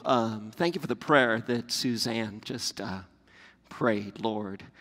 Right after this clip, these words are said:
We need a revival in this land. And this message that you've put on my heart today and the scriptures that we're lo-, using, maybe you can help us see what that looks like,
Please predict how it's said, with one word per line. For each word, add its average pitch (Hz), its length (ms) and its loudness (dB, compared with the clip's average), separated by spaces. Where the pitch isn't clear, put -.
We 160 160 8
need 190 200 6
a 147 60 8
revival 113 640 2
in 110 80 -4
this 107 240 0
land. 110 320 -6
And 113 120 -2
this 156 200 0
message 143 560 0
that 120 200 -6
you've 127 300 -2
put 135 160 -2
on 127 100 2
my 110 140 0
heart 123 320 -4
today 98 560 -6
and 123 160 -2
the 120 40 -2
scriptures 131 560 0
that 113 120 -2
we're 107 140 -2
lo-, 123 420 -2
using, 120 720 0
maybe 220 220 2
you 202 200 -2
can 139 120 -4
help - 300 -2
us - 140 -4
see 123 580 2
what 131 280 0
that 117 280 2
looks 110 280 -4
like, - 260 -10